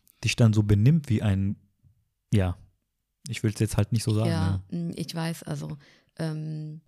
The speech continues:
Speaker 2: ja, das fängt damit an, dass man Unterschiede macht zwischen Jungs und Mädchen in der Erziehung. Ähm, ich glaube, das ist ein eigenes Thema nochmal, äh, inwieweit Gleichberechtigung möglich ist und auch gut ist oder in manchen Fällen auch nicht.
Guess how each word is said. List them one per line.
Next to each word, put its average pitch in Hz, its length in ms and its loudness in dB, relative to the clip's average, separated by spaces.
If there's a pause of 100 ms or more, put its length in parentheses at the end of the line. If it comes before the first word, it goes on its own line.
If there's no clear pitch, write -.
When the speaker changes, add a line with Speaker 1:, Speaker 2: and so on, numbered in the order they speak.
(600)
Speaker 2:
ja, 170 180 -2
das 165 140 -2
fängt 185 240 -2
damit 170 240 -4
an, 180 180 0
dass 175 200 -8
man 165 200 -6 (460)
Unterschiede 175 560 -4
macht 170 320 -8 (100)
zwischen 147 360 -8
Jungs 151 340 -4
und 143 80 -2
Mädchen 190 460 -4 (120)
in 170 120 -2
der 175 100 -2
Erziehung. 226 480 -8 (560)
Ähm, 165 540 -6 (800)
ich - 180 -6
glaube, 160 280 0
das 147 180 -4
ist 147 180 -8
ein - 60 -10
eigenes 170 460 -2
Thema 214 300 -6
nochmal, 208 600 -8
äh, 175 320 -8
inwieweit 160 520 -4
Gleichberechtigung 156 920 -6
möglich 165 460 -4
ist 185 260 -8
und 160 180 -8
auch 139 220 -10
gut 202 260 -6
ist - 380 -6
oder 156 280 -8
in 156 180 -6
manchen 151 280 -6
Fällen 147 300 -6
auch 143 180 -8
nicht. 208 320 0